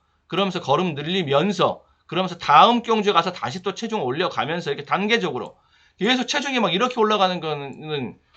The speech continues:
보고만 있어도 좀 불안하고요. 자, 요거, 요것만 맞으면은 저는 그레이트 보스 쪽에서의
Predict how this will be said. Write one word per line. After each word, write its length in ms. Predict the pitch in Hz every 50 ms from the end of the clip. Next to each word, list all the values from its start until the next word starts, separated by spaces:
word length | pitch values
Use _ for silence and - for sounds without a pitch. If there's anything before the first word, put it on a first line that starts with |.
| _ _ -
보고만 260 | 156 175 208 214 196
있어도 240 | 180 180 160 170 151
좀 120 | 156 127
불안하고요. 720 | - 147 156 156 139 123 104 92 90 76 73 98 151 180 - _ _ _ _ _ _
자, 160 | - 123 123
요거, 320 | 135 165 190 208 214 214
요것만 640 | 180 185 202 214 214 240 254 247 247 247 247 240 226
맞으면은 840 | 185 151 135 139 143 - 185 196 185 180 175 180 196 208 220 226 226
저는 180 | 208 175 170 175
그레이트 340 | - 165 170 170 170 -
보스 220 | _ 147 147 147 -
쪽에서의 560 | 143 139 139 135 139 139 139 165 185 196 190